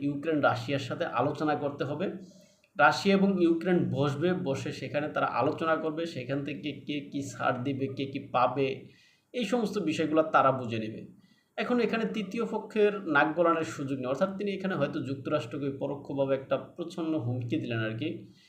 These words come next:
যেন আসলে এখানে তোমরা এসে নাক গলায় বা তোমরা ইউক্রেনের বিষয়ে, হ্যাঁ, ইউক্রেনকে তোমরা খাটাই বা যেন তোমাদেরকে nato-তে নিব, তোমাদেরকে ইউরোপীয় ইউনিয়নে নিব, এগুলো আসলে তোমরা করতে পারবে না। সুতরাং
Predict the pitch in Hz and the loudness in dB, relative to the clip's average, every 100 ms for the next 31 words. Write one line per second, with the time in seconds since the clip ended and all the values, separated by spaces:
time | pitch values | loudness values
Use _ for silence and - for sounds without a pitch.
0 | _ _ _ _ 240 247 - 208 202 202 | _ _ _ _ -2 0 0 2 2 2
1 | 196 190 180 175 180 151 127 147 156 160 | 0 0 2 2 2 0 2 4 4 6
2 | 156 156 147 143 147 139 147 - 160 151 | 6 4 2 0 2 2 0 -2 0 0
3 | 147 139 135 151 143 147 147 - - _ | 0 -4 -4 -2 0 0 -2 -6 -16 _
4 | _ _ - 214 147 139 160 165 175 170 | _ _ -4 0 0 2 0 0 -2 -2
5 | 175 156 151 151 - 127 156 156 147 135 | -2 2 2 2 2 2 2 4 4 4
6 | 139 139 147 143 139 135 147 131 135 139 | 2 0 0 -2 -2 -2 -2 2 2 0
7 | - 147 139 139 139 135 135 135 127 131 | -2 0 2 2 2 0 0 -2 -2 -6
8 | - 139 131 139 151 151 156 143 143 143 | -4 -2 0 0 -2 -2 -2 0 0 0
9 | 135 135 143 147 - - 147 - 135 135 | 0 0 -4 -6 -4 0 0 0 -4 -2
10 | 123 127 - 165 - 196 185 185 196 - | -2 -2 -4 -8 -6 -2 0 0 -2 -4
11 | - 156 160 | -4 0 -2